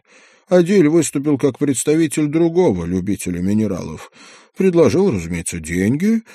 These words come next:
затем обмен, узнал, чего хочет Бур-,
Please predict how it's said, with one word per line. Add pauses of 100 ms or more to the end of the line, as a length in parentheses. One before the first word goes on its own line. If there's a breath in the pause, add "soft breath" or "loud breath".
(240 loud breath)
затем
обмен, (340 soft breath)
узнал,
чего
хочет
Бур-,